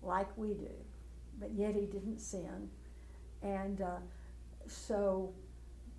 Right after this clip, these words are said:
that might be one misconception. In fact, myself,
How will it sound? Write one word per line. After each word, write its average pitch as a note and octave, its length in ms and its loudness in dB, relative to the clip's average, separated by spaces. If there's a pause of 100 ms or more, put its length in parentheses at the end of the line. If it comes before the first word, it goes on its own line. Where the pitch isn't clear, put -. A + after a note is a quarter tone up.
that B3 300 4
might G#3 260 2
be F#3+ 140 2
one F3+ 380 2
misconception. G3 840 0
In G3+ 80 0
fact, B3+ 360 8
myself, C4+ 600 6